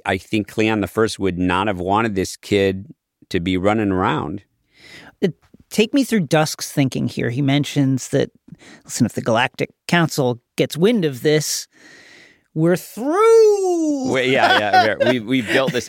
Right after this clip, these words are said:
Speaker 1: I can't, I know it's funny when we were, we were shooting this. I, what I like to say a lot of the times on the set is, <sighs> I like to get the scene down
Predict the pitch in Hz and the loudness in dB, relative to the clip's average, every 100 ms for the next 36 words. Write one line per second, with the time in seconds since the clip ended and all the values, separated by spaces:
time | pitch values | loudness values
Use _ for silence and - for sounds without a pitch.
0 | - 135 143 - 127 123 98 - 113 101 | -4 -2 0 0 0 0 -4 -4 -2 0
1 | 95 92 90 87 82 - 82 80 78 71 | 0 0 0 0 -2 -4 -4 -2 -2 -4
2 | - 90 78 80 - - - 62 - - | -4 -2 0 -2 -4 -8 -6 -6 -6 -12
3 | _ _ _ _ _ _ 117 143 147 156 | _ _ _ _ _ _ 0 2 2 0
4 | 156 135 123 107 95 87 85 92 80 78 | -4 -2 0 2 0 0 -2 -4 -2 -2
5 | 80 73 - 76 73 71 - - - _ | -4 -4 -2 0 0 -2 -8 -18 -20 _
6 | _ - - - _ _ _ _ _ _ | _ -20 -20 -20 _ _ _ _ _ _
7 | - - - - - - 98 117 139 156 | -6 -4 -4 -6 -12 -4 -2 0 0 -2
8 | 120 113 101 - 104 98 101 82 87 76 | -4 -4 -4 -2 0 0 -2 0 0 0
9 | 69 71 78 92 | -2 -6 -8 -12